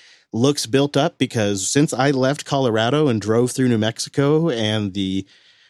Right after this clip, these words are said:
western, northern area of Arizona,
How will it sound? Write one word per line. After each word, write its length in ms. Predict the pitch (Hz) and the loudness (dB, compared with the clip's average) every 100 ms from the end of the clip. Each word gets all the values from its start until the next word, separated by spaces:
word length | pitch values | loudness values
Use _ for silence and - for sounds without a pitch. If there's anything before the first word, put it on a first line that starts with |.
| - | -8
western, 840 | 101 127 135 151 143 139 127 127 | -2 0 0 0 2 4 4 2
northern 380 | 120 127 131 123 | 4 2 2 2
area 400 | 120 123 131 117 | 2 0 2 0
of 100 | 104 | 0
Arizona, 580 | 110 117 110 113 120 | 0 0 0 0 0